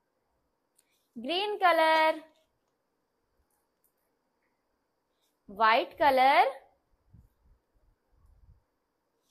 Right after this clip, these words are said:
ब्राउन कलर और ये कौन सा कलर है, ये है येलो कलर। तो आइए अब हम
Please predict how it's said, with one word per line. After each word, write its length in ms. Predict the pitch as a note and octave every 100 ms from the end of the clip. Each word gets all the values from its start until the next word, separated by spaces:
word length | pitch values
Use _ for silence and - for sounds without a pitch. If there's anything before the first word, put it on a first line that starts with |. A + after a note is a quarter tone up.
| _ _ _ _ A#3
ब्राउन 460 | G3+ D4 G4+ G#4
कलर 600 | G4 F4+ E4 D#4+ D#4+ D#4+ - _ _ _ _ _ _ _ _ _ _
और 300 | G#3+ A3 G#3
ये 100 | A3+
कौन 260 | A#3 C#4+ D4+
सा 100 | D#4+
कलर 340 | D#4+ D#4+ D#4+ E4
है, 180 | F4+ A4+ E5+ - _ _ _
ये 160 | A3 B3
है 140 | G4+ G#4+
येलो 300 | G4 F#4+ F#4
कलर। 460 | F#4 D#4 B3+ G3 - _ _ -
तो 100 | B3
आइए 220 | A#3 C4+
अब 100 | A4 F#4
हम 160 | D4+